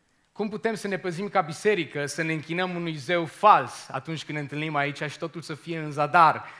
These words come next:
să păcătuim în loc să ne apropiem de Dumnezeu, doar asigurându-ne că închinarea noastră este inspirată și în același timp îmbibată de cuvântul lui Dumnezeu? Cântecele pe care le cântăm ar trebui să rezoneze, să ne amintească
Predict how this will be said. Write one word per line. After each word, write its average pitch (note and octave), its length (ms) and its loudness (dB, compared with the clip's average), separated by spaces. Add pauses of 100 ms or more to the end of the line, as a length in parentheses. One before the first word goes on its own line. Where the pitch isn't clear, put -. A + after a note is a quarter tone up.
(140)
să E3+ 160 -2
păcătuim F#3 600 -2
în E3 120 -4
loc C3+ 180 -2
să - 80 -14
ne C3+ 60 -4
apropiem C3 380 -6
de B2+ 80 -8
Dumnezeu, B2 560 -10 (260)
doar G3+ 320 6
asigurându-ne F#3 720 -2
că E3+ 120 -8
închinarea F3 540 0
noastră F3 420 -2
este E3 280 -6
inspirată D#3+ 760 -2
și D3 140 -10
în D#3 60 -6
același E3 360 -8
timp F3+ 300 -10
îmbibată E3 800 0
de D#3+ 140 -4
cuvântul D3+ 580 -10
lui C#3 120 -8
Dumnezeu? B2 580 -12 (420)
Cântecele G#3 540 -2
pe D#3 140 -8
care E3 200 0
le D#3+ 160 0
cântăm D#3 580 -2 (200)
ar C#3+ 100 2
trebui D#3+ 220 -6
să - 160 0
rezoneze, F#3+ 760 2
să D#3+ 140 -6
ne F#3 80 0
amintească G3 840 -4